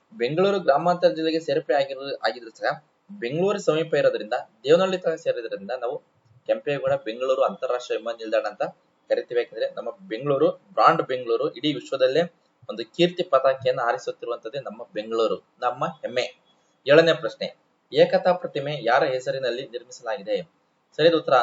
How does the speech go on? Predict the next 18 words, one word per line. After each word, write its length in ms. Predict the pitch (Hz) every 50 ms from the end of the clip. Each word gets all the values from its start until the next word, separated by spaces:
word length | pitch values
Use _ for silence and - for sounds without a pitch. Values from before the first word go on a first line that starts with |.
| - - -
ಸರ್ದಾರ್ 420 | - 127 - - - 151 151 156 -
ವಲ್ಲಭಭಾಯಿ 640 | - 113 113 110 120 135 135 131 131 131 127 127 127
ಪಟೇಲ್. 440 | - - - - 117 107 95 87 - _
ನೋಡಿ, 140 | 110 98 92
ಸರ್ದಾರ್ 440 | - - 107 - - - 151 156 151
ವಲ್ಲಭಭಾಯಿ 500 | - - 123 123 131 131 127 123 - _
ಪಟೇಲರ 340 | 113 - - 127 127 123
ಹೆಸರಿನಲ್ಲಿ 520 | 113 113 - 117 113 113 110 123 151 170 - _ _ _ _ _ _ _ -
ಏಕತಾ 340 | 139 139 - 151 131 - 143
ಪ್ರತಿಮೆಯನ್ನು 560 | 131 - 127 - - 120 120 117 117 117 117
ನಿರ್ಮಾಣ 360 | 113 113 - - 127 127 131
ಮಾಡಲಾಗಿದೆ. 400 | 117 117 113 117 - 151 - 135 139 _ _ _ _ _ _ _
ಗುಜರಾತ್ನ 520 | - 143 139 151 156 147 139 143 - 143 147 165 180 - _ _ _ _ _ _
ಒಂದು 240 | 117 120 123 151 170
ನರ್ಮದಾ 500 | 170 - 120 113 117 131 139 143 147 147
ನದಿ 320 | 120 110 104 123 139 139
ದಂಡೆ 240 | 123 117 120 117 117
ಮೇಲೆ 200 | 113 113 117 139